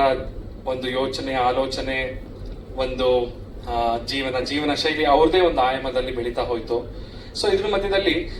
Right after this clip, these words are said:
ಜೀವನ ಅಂದ್ರೆ ಏನು ಅಂತ ನಾನ್ ಅರ್ಥ ಮಾಡ್ಕೊಂಡಿರೋದು ಮತ್ತೆ ನಿವೇದಿತಾ ಅವ್ರು ಅರ್ಥ ಮಾಡ್ಕೊಂಡಿರೋದು ಎರಡು ವ್ಯಾಖ್ಯಾನಗಳು ತುಂಬಾ ಡಿಫ್ರೆಂಟ್ ಆಗಿತ್ತು. ಅದು ಒಂದಕ್ಕೊಂದು ಹೊಂದಾಣಿಕೆ ಆಗ್ಲೇ ಇಲ್ಲ.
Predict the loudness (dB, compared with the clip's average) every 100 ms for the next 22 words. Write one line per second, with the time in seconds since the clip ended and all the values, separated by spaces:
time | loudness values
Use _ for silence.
0 | -8 0 2 4 4 2 -2 0 2 4
1 | 2 2 4 4 4 2 2 2 0 0
2 | -2 -2 -2 -4 -6 -6 -6 -4 -4 -2
3 | -2 -2 -2 -2 -4 -6 -4 -2 0 2
4 | 2 0 -2 -4 -4 -4 -4 2 2 2
5 | -4 -4 -2 -2 -4 -10 -14 -14 -16 -2
6 | 4 6 6 4 -2 -2 0 -2 0 0
7 | 0 0 2 2 2 0 0